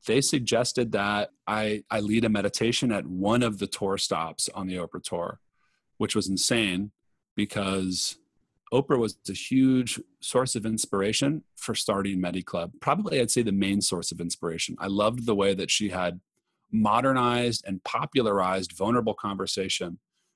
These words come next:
and humanized it in a way that was, I thought, so beautiful and authentic. And it really led me to wanting to create Medi Club and have that conversation piece.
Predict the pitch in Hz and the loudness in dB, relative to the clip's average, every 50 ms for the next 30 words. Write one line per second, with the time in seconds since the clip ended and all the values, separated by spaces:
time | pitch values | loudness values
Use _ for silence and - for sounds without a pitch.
0 | _ _ - 117 110 101 - - - - 151 151 143 117 104 98 95 - - 101 | _ _ -6 -4 -4 -2 -2 -2 2 4 4 4 4 2 2 0 -2 -4 -4 -6
1 | - - 101 98 95 98 95 95 95 92 87 92 87 80 - 95 95 87 104 101 | -8 -8 -8 -6 -4 -2 -2 -2 -4 -4 -4 -4 -4 -6 -6 -10 -10 -8 -6 -6
2 | - 104 90 - - - 117 107 90 85 92 92 101 110 104 - - 90 82 80 | -4 -4 -4 -2 0 0 0 0 -2 -2 -2 -2 -2 -2 -2 -4 -6 -6 -6 -6
3 | 80 80 85 _ _ _ _ _ - - - 92 90 - - 101 110 107 - 98 | -8 -10 -14 _ _ _ _ _ -16 -8 -8 -6 -6 -4 -2 -2 -2 0 0 -2
4 | 90 87 - - - _ _ _ _ _ _ _ _ _ _ _ - 98 98 95 | -2 -2 -6 -10 -14 _ _ _ _ _ _ _ _ _ _ _ -6 -4 -2 -2
5 | 92 92 95 95 - _ - 117 104 - 123 120 117 113 104 101 101 104 104 107 | -2 -2 -2 -4 -6 _ -2 -2 0 2 2 4 4 4 2 2 0 0 2 0
6 | 104 101 95 92 90 90 92 92 92 90 - 95 90 85 85 - _ _ - - | 0 0 0 -2 -2 -2 -2 -2 -2 -2 -2 -4 -2 -4 -4 -6 _ _ -8 -4
7 | 113 98 92 90 73 87 98 131 135 - - 78 80 82 80 - 95 95 92 85 | -2 -2 -2 -4 -4 -2 -2 -2 -2 -2 -4 -6 -6 -6 -8 -6 -4 -4 -4 -4
8 | 87 85 - - 95 82 82 80 - - 92 92 - 90 82 - 82 73 73 - | -4 -6 -6 -6 -8 -6 -6 -6 -6 -6 -6 -4 -4 -6 -6 -8 -10 -12 -12 -12
9 | - | -14